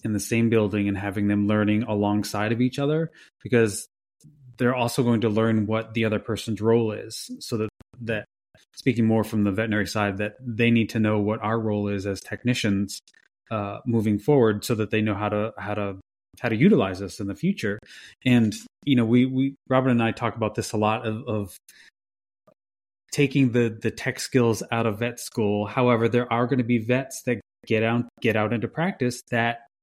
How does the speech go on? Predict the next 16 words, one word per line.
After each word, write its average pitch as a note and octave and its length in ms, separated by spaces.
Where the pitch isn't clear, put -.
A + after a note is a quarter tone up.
don't A#2+ 260
have A2+ 520
even B2+ 320
R B2 160
V A#2+ 120
Ts B2+ 340
or A#2+ 120
L A2+ 120
V A2+ 100
Ts, A#2+ 380
C B2+ 120
V A#2 120
Ts A#2 400
in A#2+ 160
their A#2 240
area B2 320